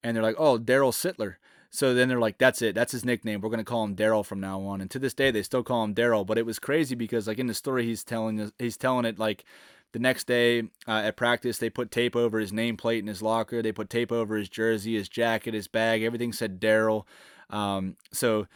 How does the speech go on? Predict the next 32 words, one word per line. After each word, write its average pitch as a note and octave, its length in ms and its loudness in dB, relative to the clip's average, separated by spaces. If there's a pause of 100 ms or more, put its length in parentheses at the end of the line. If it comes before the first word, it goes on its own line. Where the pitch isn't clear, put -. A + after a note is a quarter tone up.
(160)
they B2 100 2
started C3 260 4
calling B2 240 2
him A#2 100 -2
Daryl. A#2+ 300 4
The A2+ 80 -2
coaches B2+ 340 -4
were A#2+ 120 -2
calling A#2+ 280 0
him A2+ 120 -4
Daryl. A2+ 480 0 (260)
Um, G#2 160 -4
all A#2 100 6
the B2 80 4
teammates B2 360 -2
were A#2 80 -4
calling A#2 240 0
him A2 80 -2
Daryl. A#2 300 2
So - 180 -2
much D3+ 160 0
so C#3 180 2
that B2 140 0 (160)
Sidney C#3+ 260 -4
Crosby B2+ 420 2
actually, A#2+ 320 0
his G#2 140 -6
rookie B2+ 280 0
year, A#2 320 2
had G2+ 260 -2
Daryl A2+ 340 2
stitched, - 500 -4